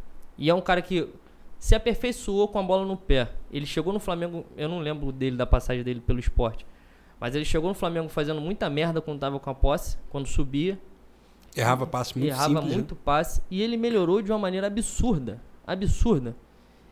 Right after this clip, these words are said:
Speaker 1: Eu
Speaker 2: E foi com razão o melhor lateral esquerdo do
Speaker 1: Com
Speaker 2: campeonato.
Speaker 1: razão e,
Speaker 2: É.
Speaker 1: e, e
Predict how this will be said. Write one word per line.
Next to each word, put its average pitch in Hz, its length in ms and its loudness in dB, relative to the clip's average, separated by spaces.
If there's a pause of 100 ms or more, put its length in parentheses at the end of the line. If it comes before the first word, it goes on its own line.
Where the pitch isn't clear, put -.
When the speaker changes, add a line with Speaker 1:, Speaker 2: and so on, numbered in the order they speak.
(300)
Speaker 1:
Eu 190 240 2
Speaker 2:
E 202 60 2
foi 160 180 2
com 175 300 2
razão 170 440 2 (200)
o 160 40 -4
melhor 139 260 2
lateral 147 340 -2
esquerdo 139 300 -6
do 139 100 -10
Speaker 1:
Com 214 60 -4
Speaker 2:
campeonato. 254 220 2
Speaker 1:
razão 165 280 0
e, 302 80 -4
Speaker 2:
É. 202 180 2
Speaker 1:
e, 170 380 2
e 143 180 -6